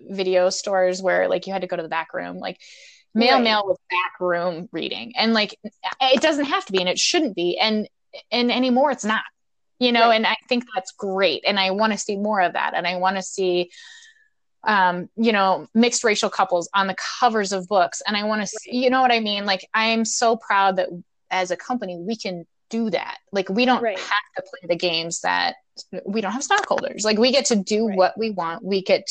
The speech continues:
Speaker 1: to make a difference in the world in a po-, and change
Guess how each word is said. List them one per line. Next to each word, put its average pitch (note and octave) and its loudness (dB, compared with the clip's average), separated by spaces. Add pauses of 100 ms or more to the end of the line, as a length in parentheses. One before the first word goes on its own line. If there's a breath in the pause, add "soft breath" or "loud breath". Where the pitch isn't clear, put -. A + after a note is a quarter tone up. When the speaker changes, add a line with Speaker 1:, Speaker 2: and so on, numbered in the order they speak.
Speaker 1:
to G3+ -2 (520 loud breath)
make G#3+ 4
a B3 4
difference G3 -2
in F3+ -6
the E3+ -6
world E3+ 0
in F3 -6
a E3 -6
po-, F3 0
and E3+ -4
change C4 -2